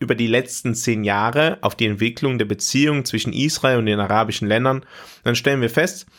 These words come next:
dass sich diese durchaus verbessert haben. In Erinnerung ist sicherlich das von U-S-Präsident Trump ausgehandelte Friedensabkommen zwischen den Vereinigten Arabischen Emiraten und Israel. Dieses fand ohne Beteiligung der arabischen Gruppen im Gazastreifen oder in der Westbank statt.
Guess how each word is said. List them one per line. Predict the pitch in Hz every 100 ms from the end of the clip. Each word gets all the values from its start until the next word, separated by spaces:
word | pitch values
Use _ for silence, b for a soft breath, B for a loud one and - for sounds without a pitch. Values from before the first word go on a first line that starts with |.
| b b
dass | 120 117
sich | 107 -
diese | 143 180 180
durchaus | 156 151 165 117 139
verbessert | - 127 175 - 107
haben. | 98 90 - - _ -
In | 117
Erinnerung | 110 120 147 143 123
ist | -
sicherlich | 131 139 123 123
das | 110 -
von | 110 107 -
U-S-Präsident | 110 117 - 107 104 95
Trump | - 131 147
ausgehandelte | 85 110 - 110 110 101 101 92
Friedensabkommen | 139 156 151 139 - 131 135 B B B -
zwischen | 117 110 110
den |
Vereinigten | 104 110 123 120 120 107
Arabischen | 101 104 110 107 101
Emiraten | 101 117 123 135 135
und | 131
Israel. | 127 - 90 87 - - _ _ B B B B
Dieses | 127 147 180 175
fand | - 143 - -
ohne | 175 185 110
Beteiligung | 92 - - 104 107 104 101 101 95
der | 101
arabischen | 101 107 113 131
Gruppen | - 117 123
im | 117
Gazastreifen | 113 139 127 98 - 98 92 113 -
oder | 117 107 107 -
in | - 110
der | 110
Westbank | 131 - - 82 -
statt. | - 69 -